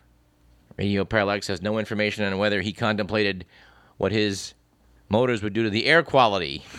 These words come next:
<laughs> of civilization. 'Cause, man, they do stink, don't they? And I hasten to add that that opinion,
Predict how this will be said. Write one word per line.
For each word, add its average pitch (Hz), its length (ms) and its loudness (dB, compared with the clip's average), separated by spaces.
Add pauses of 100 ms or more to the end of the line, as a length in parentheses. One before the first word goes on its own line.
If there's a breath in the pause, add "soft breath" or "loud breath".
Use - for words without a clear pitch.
(140)
<laughs> - 260 -4
of 120 300 0
civilization. 101 840 0 (640)
'Cause, 95 220 -2
man, 104 400 -2 (100)
they 104 100 -10
do 107 220 -2
stink, - 460 -2
don't 87 200 -6
they? 120 260 -6 (760)
And 131 80 4
I 131 40 4
hasten 180 260 2
to 131 80 4
add 117 140 4
that 92 120 -6 (140)
that 240 160 4
opinion, 101 560 -2